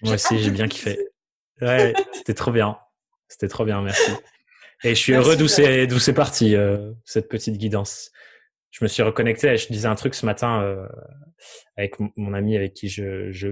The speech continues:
Speaker 1: je suis pour le confinement. On se demandait, genre, qu'est-ce qu'on a envie de vivre pour le confinement, et je me suis dit, moi, ce sera le confinement de la posture montagne, parce que j'ai
Speaker 2: Ok.
Speaker 1: envie d'ancrer des trucs solides pour, euh,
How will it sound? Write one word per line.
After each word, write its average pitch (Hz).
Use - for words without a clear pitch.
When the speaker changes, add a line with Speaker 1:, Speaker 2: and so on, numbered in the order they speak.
Speaker 1:
je 101
suis 107
pour 104
le 98
confinement. 104
On 107
se 92
demandait, 107
genre, 104
qu'est-ce -
qu'on 104
a 104
envie 101
de 98
vivre 110
pour 98
le 98
confinement, 110
et 104
je 101
me 98
suis 95
dit, 113
moi, 107
ce 110
sera -
le 104
confinement 107
de 107
la 101
posture 104
montagne, 98
parce -
que 104
j'ai 101
Speaker 2:
Ok. 98
Speaker 1:
envie 98
d'ancrer 104
des 101
trucs -
solides 101
pour, 95
euh, 90